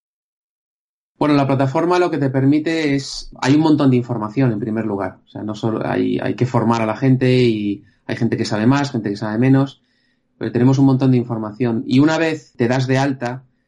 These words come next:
eh, de forma gratuita en la plataforma, lo que, lo, lo, lo que, lo que te permite es acceder a una serie de sesiones de entrenamiento. Estas sesiones de entrenamiento están compuestas por tres juegos, de un total de aproximadamente sesenta juegos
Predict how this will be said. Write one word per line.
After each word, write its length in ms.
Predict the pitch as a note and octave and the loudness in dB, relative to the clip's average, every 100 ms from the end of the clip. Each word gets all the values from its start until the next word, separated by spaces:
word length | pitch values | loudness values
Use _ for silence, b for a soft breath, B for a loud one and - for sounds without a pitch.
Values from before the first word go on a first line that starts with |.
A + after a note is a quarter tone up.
| _ _ - - | _ _ -20 -16
eh, 160 | - G#2+ | -12 -8
de 120 | A2+ | -4
forma 280 | C3+ C3 B2+ | -2 0 0
gratuita 420 | B2+ B2 C3+ C3+ | 0 0 0 0
en 60 | |
la 100 | B2 | -4
plataforma, 560 | B2 A#2+ B2 C#3 C3+ C3+ | -4 -4 -4 -2 0 0
lo 320 | C3+ A2+ A#2 | -2 -4 -6
que, 500 | A#2 A2 A2 G#2 G2+ - | -4 -6 -4 -6 -8 -6
lo, 240 | A2+ A2 | -4 -2
lo, 180 | A2+ - | -4 -2
lo 120 | A#2 | -2
que, 200 | A#2 G#2 - | -2 -4 -6
lo 160 | - A#2+ | -4 -2
que 80 | |
te 100 | A#2+ | 0
permite 520 | A#2 A#2+ C#3+ D3+ D#3 D#3 | 0 2 2 2 2 2
es 260 | D#3 - _ _ _ _ _ _ _ _ | -2 -10 _ _ _ _ _ _ _ _
acceder 460 | - C3 C#3+ C#3 E3 | -6 -4 0 0 0
a 80 | |
una 180 | D#3 D3 | -2 -4
serie 380 | D3+ - D3 D3+ | -6 -4 -2 0
de 340 | C#3+ C#3+ D3 | 0 -2 -4
sesiones 560 | - C3+ B2+ D3+ D3+ C#3+ | -6 -6 -2 2 2 2
de 80 | C3 | 0
entrenamiento. 720 | A#2 A2 G2+ G2+ F#2 - _ _ | -2 -4 -6 -6 -8 -12 _ _
Estas 320 | C#3 C3 C#3 | -2 0 0
sesiones 360 | C3+ C3 D3+ C#3+ | 0 0 2 4
de 80 | C3+ | 4
entrenamiento 420 | C3 C3 D3 D#3 | 2 4 2 0
están 220 | - - | -2 -2
compuestas 560 | B2 A#2+ D3 - E3 - | 0 0 -2 -4 -6 -4
por 400 | - D#3 F3+ _ _ | -2 -2 -2 _ _
tres 240 | - C3+ C3 | -4 -2 -4
juegos, 580 | - A2 F#2+ - - _ _ - | -8 -8 -10 -16 -18 _ _ -6
de 140 | A#2+ | 2
un 160 | B2 C#3 | 4 4
total 380 | C#3+ C3+ D3 D3+ | 2 0 0 0
de 80 | B2 | -2
aproximadamente 680 | A2 G#2+ A#2 B2 B2+ C3+ | -4 -6 -4 -2 -2 -2
sesenta 500 | C3 A#2 - B2+ A#2+ | -4 -6 -2 -2 -2
juegos 600 | G#2+ B2+ A#2+ C3+ - - | -6 -4 -4 -4 -8 -18